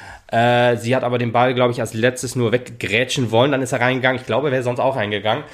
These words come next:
Aber ich kann, wenn ich das, <laughs> ich, wie gesagt, im Stadion ist es mir nicht so ganz aufgefallen, weil, äh, ein bisschen Gewusel vor mir war.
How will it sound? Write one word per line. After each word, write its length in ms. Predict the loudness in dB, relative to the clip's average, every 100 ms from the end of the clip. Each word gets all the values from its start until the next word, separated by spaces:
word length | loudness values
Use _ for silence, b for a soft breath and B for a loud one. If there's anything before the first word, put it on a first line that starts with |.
| B B
Aber 120 | -4
ich 60 | -4 -12 _ _ _
kann, 280 | 0 0 0 -6
wenn 220 | -4 -4
ich 80 | -4
das, 280 | -8 -8 -14
<laughs> 80 | -8
ich, 300 | -8 -8 -16 -12
wie 60 | -6
gesagt, 220 | -4 -4
im 100 | -8
Stadion 420 | -6 0 2 2
ist 120 | -2 -6
es 60 |
mir 100 | -4
nicht 140 | -4 -2
so 80 | -4
ganz 160 | -2
aufgefallen, 480 | -4 -6 -4 -2 0
weil, 260 | 0 -2 -2
äh, 60 |
ein 300 | -6 -8 -8
bisschen 220 | -8 -6 -2
Gewusel 440 | -2 -2 -2 -2
vor 160 | -2 -2
mir 140 | -2
war. 220 | -2 -4